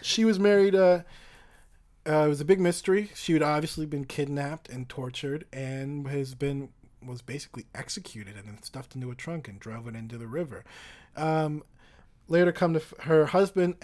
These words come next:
she was, uh, widowed, widowed her husband, Alan Masters.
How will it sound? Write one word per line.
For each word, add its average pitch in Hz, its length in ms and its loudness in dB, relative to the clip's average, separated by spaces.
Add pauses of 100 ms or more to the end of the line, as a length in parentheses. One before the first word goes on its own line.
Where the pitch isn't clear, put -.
she - 200 -2
was, 160 240 2
uh, 151 260 2
widowed, 156 440 2 (260)
widowed 156 320 4
her 139 100 -4
husband, 135 500 -6
Alan 120 360 -8
Masters. 110 580 -8